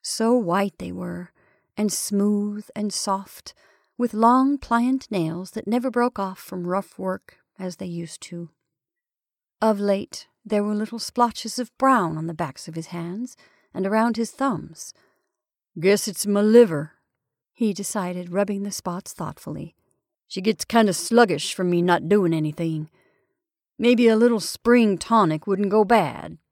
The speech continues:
Tone me up." He got a little bottle of reddish-brown mixture from the druggist on Halsted Street near Sixty-third. A genial gentleman, the druggist, white-coated and dapper,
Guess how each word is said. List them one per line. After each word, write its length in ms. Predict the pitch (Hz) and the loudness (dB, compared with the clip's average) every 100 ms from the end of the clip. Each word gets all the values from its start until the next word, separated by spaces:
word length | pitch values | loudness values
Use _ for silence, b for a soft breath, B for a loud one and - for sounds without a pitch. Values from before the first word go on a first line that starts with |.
| - | 2
Tone 240 | 302 262 | 6 6
me 140 | 202 185 | 6 4
up." 320 | 151 - - - _ _ _ _ _ _ _ | 2 -2 -18 -20 _ _ _ _ _ _ _
He 120 | - | -6
got 200 | 196 196 | -2 0
a 40 | 190 | 0
little 200 | 196 180 | -4 -2
bottle 360 | 202 196 185 | 0 0 -2
of 140 | 180 180 | -8 -4
reddish-brown 680 | 190 190 - 196 185 190 | -4 -4 -8 -4 -2 -2
mixture 360 | 185 - - 180 | -4 -6 -14 -14
from 180 | - 185 | -8 -8
the 80 | |
druggist 480 | 175 180 165 170 - - | -4 -4 -4 -10 -14 -8
on 160 | 175 | -6
Halsted 560 | 165 226 214 - 165 151 | -6 -6 -8 -8 -12 -12
Street 420 | - 156 180 - | -12 -10 -10 -10
near 180 | 190 180 | -8 -8
Sixty-third. 880 | 170 - - - 208 - 160 160 - _ _ _ _ _ _ _ - | -8 -14 -14 -16 -14 -10 -10 -12 -18 _ _ _ _ _ _ _ -6
A 100 | 220 | -4
genial 540 | - 330 330 160 160 | 0 4 6 4 -2
gentleman, 600 | 151 170 147 160 165 214 | -2 -2 -2 -4 -4 -4
the 100 | 208 | -4
druggist, 560 | 185 185 170 226 - - b b b | 0 0 0 -8 -14 -16 b b b
white-coated 720 | 214 240 - - 240 247 226 | 0 0 0 -2 0 0 -4
and 160 | 226 - | -4 -2
dapper, 480 | 208 208 214 208 | -4 -4 -10 -12